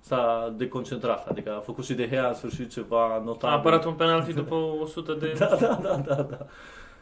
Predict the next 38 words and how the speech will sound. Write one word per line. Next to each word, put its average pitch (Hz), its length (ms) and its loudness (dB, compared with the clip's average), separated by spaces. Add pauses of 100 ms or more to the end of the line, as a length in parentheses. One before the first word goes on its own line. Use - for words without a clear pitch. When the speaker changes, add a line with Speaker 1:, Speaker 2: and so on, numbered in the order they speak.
(200)
Speaker 1:
Și 208 160 -6
Cristiano, 202 680 4
că 147 340 2
tot 139 200 -4
făceam 131 300 -2
acea 131 180 -2
comparație, 123 680 -4
o 110 140 -8
făceai 117 260 -8
tu 107 140 -10
cu, 107 680 -8
cu 117 60 -8
Messi, 160 380 -4 (880)
își - 80 -20
face 220 200 -4
treaba 196 380 2
în 117 120 -8
continuare 135 480 -6
și - 100 -20
a 117 40 -4
făcut 135 180 -8
treaba 123 260 -2
chiar 117 180 -6
și - 80 -12
în 113 120 -8
Champions 110 380 -6
League, 170 220 -2
acolo 127 240 -2
unde 110 440 -4 (560)
a 113 80 -6
venit, 117 320 -8
uh, 107 140 -6 (240)
nefăcuta. - 680 -6 (1400)
Și - 160 -4
Lingard 175 440 2
și-a 170 160 -2
făcut 170 220 -4
treaba 160 680 0